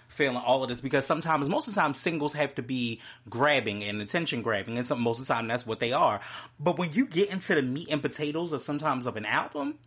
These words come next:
<clears throat> nah, y'all, that, like, yeah, Rick Ross definitely bangs, and two Chainz definitely bangs as well. Now, what I was gonna do on a side note, because this is probably not on my shit, let's talk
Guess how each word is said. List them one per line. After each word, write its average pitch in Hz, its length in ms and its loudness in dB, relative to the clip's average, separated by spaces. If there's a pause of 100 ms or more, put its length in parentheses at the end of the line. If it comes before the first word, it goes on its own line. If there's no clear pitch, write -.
(120)
<clears throat> 170 440 0 (640)
nah, 156 300 4
y'all, 123 260 2
that, 139 180 2
like, 127 240 2 (280)
yeah, 127 360 4
Rick 139 180 0
Ross 156 260 6
definitely 143 520 0
bangs, 131 520 2
and 104 140 -6
two 147 120 -8
Chainz 135 540 -2
definitely 127 600 0
bangs 110 480 -6
as 101 100 -14
well. 107 320 -2 (680)
Now, 175 120 2
what 233 120 6
I 302 80 4
was 302 120 -4
gonna 220 220 -2
do 185 220 -4
on 151 160 2
a - 20 -4
side 165 420 2
note, 170 200 -2
because 139 400 0
this 170 320 0
is 139 120 -2
probably 147 920 4
not 147 240 -2
on 151 120 2
my 151 100 2
shit, 143 260 -2
let's 175 300 -4
talk 160 400 2